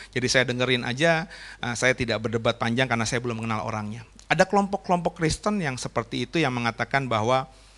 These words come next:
eh, mereka clear mengatakan bahwa, eh, mati adalah kutuk dan memang sebenarnya itu. Maka Bapak Ibu mau jaga kesehatan kayak apapun ya,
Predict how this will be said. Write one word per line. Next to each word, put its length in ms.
eh, 480
mereka 320
clear 240
mengatakan 560
bahwa, 560
eh, 520
mati 500
adalah 460
kutuk 640
dan 240
memang 400
sebenarnya 560
itu. 300
Maka 160
Bapak 240
Ibu 80
mau 240
jaga 240
kesehatan 560
kayak 240
apapun 460
ya, 40